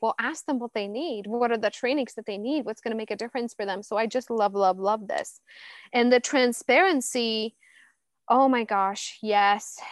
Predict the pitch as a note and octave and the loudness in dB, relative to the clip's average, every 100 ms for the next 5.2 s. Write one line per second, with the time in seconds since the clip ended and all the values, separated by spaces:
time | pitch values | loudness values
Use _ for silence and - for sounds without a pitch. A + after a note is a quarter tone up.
0 | - G#3 F#3 F#3+ - G3 F#3 D#3 F#2 - | -4 0 0 -2 -8 -10 -6 -6 -6 -8
1 | - - _ - F3+ G3 - - A3+ C4+ | -14 -18 _ -8 -6 -6 -8 -10 -4 -2
2 | C4+ C#4+ - D#4+ D#4 C4 A#3 A#3 - A3 | -2 -6 -2 2 4 4 0 -6 -2 0
3 | G#3+ - _ - - A3+ A#3 C4 E4 C#4 | 0 -4 _ -20 -12 -2 0 2 2 2
4 | C4+ - - A#3+ C4+ - G#3+ - G3+ - | 0 -2 -2 0 0 -4 -8 -6 -6 -6
5 | - B3 | -6 -10